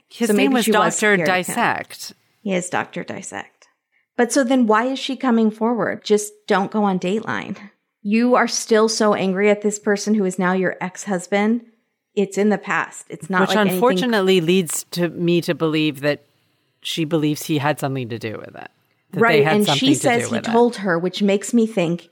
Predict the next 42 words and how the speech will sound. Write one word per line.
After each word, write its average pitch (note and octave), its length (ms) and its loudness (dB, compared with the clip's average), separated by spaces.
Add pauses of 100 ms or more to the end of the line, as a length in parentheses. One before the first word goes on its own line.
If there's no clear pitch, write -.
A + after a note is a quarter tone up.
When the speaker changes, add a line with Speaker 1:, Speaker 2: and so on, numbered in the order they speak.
(120)
Speaker 2:
he G#3+ 240 -4
told B3 360 2
her F#3+ 160 -2
that. G2 320 -4 (180)
And F#3+ 160 0
whether G3 220 4
he B3+ 280 -4
was D4 180 0
making E3+ 460 -2
it D#3+ 120 -4
up D#3 200 -6
or D3+ 80 -4
not. D3 180 0
Speaker 1:
Or B2+ 100 4
not. A#2+ 520 0 (380)
To G3 60 2 (220)
Speaker 2:
Um, E3 100 4
Speaker 1:
mess E3+ 280 2
with C#3 120 -4
her. A2+ 360 -2 (140)
Speaker 2:
But A#3 180 2
now A#3 200 2
there's A3+ 280 2
multiple A3 460 0
people G3 460 -2
making E3+ 400 -2
up E3 180 -2
this C3+ 180 -6
story - 640 -2
that F3 200 -6
these E3+ 220 -8
same F3 360 -2
people F3 400 -4
were - 140 -6
involved. D3+ 600 -6 (460)
Speaker 1:
And F3 160 4
then F3 140 4
there's D#3+ 240 2
the, C#3+ 280 4
and E3+ 180 2
then E3+ 120 4
there's D3+ 200 2